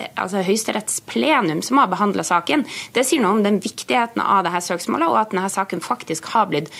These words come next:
brakt inn for domstolene. Så er det for all del hyggelig for Peter å slippe å spise hatten sin,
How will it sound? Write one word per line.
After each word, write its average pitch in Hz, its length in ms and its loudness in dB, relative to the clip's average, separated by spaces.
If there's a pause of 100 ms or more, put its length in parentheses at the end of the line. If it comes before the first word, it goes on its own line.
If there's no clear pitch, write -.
(220)
brakt 220 380 0
inn 170 180 2
for 196 220 0 (120)
domstolene. 170 600 -2
Så 226 80 0
er 202 100 2
det 185 80 -6
for - 240 -2
all 233 120 0
del 196 180 0
hyggelig 202 320 2
for 190 100 -6
Peter 202 300 -4
å 160 40 -4
slippe - 280 -4
å 170 60 -4
spise 202 320 0
hatten 233 380 0
sin, 160 260 -2